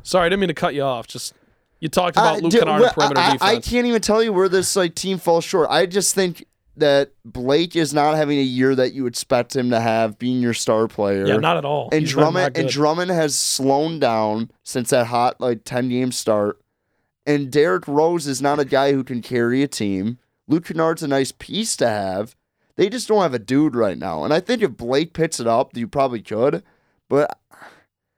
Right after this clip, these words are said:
Speaker 2: i-, is Blake a shell of himself? I'm not saying he's not a great N B A player still. He still is,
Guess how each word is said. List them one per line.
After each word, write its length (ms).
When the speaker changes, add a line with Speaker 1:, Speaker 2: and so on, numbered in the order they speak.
Speaker 2:
i-, 40
is 340
Blake 340
a 60
shell 280
of 80
himself? 600
I'm 80
not 140
saying 240
he's 220
not 200
a 60
great 460
N 100
B 180
A 40
player 380
still. 460
He 200
still 380
is, 160